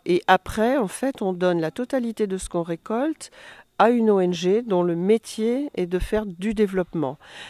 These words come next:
Et elle intervient en fait dans quatre pays, le Mali, le Niger, le Sénégal et le Burkina Faso. Ces pays-là sont parmi les plus pauvres au monde quand on regarde le classement de l'onu.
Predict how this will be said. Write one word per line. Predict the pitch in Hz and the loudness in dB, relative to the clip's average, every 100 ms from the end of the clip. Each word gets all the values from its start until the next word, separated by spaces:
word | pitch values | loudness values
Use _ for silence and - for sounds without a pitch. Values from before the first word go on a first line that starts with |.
| - | -10
Et | - 170 | 0 4
elle | 170 | 6
intervient | 180 180 185 180 180 175 | 4 2 -2 -2 0 0
en | 151 | 0
fait | - 185 165 | -2 -6 -4
dans | 151 143 135 131 139 | -4 -4 -4 -8 -10
quatre | - 185 - 160 | -4 -4 -4 -10
pays, | - 143 185 254 294 | -8 -8 -6 -4 -4
le | 208 165 | -2 0
Mali, | 160 156 175 226 294 - | 0 -2 -2 -4 -4 -4
le | 170 165 | -2 0
Niger, | 170 165 175 202 254 294 - - - - | -2 -2 0 0 -2 -6 -12 -20 -18 -4
le | 180 | -2
Sénégal | 196 - 175 165 170 185 226 269 - | 0 0 0 0 0 2 2 -2 -4
et | 170 | -4
le | 165 | -4
Burkina | 160 180 - 170 175 | -2 -4 -4 -4 -4
Faso. | - 156 - - - - - | -6 -10 -10 -12 -14 -20 -18
Ces | - - 180 | -6 -2 2
pays-là | 190 185 190 202 208 | 0 0 0 4 4
sont | 226 - 190 | 4 -2 -4
parmi | 175 208 196 214 214 202 | -2 0 0 2 0 0
les | 160 | -2
plus | - - | -4 -6
pauvres | 254 254 220 | -2 -2 0
au | 208 | 2
monde | 196 180 202 262 240 | 2 4 4 2 0
quand | 190 185 | -4 -2
on | 170 | -4
regarde | 170 175 202 | -2 -2 -2
le | 190 | -2
classement | 170 185 175 - 196 202 | -4 -4 -4 -2 0 0
de | 185 | 0
l'onu. | 170 165 160 160 190 233 | 0 2 2 2 2 0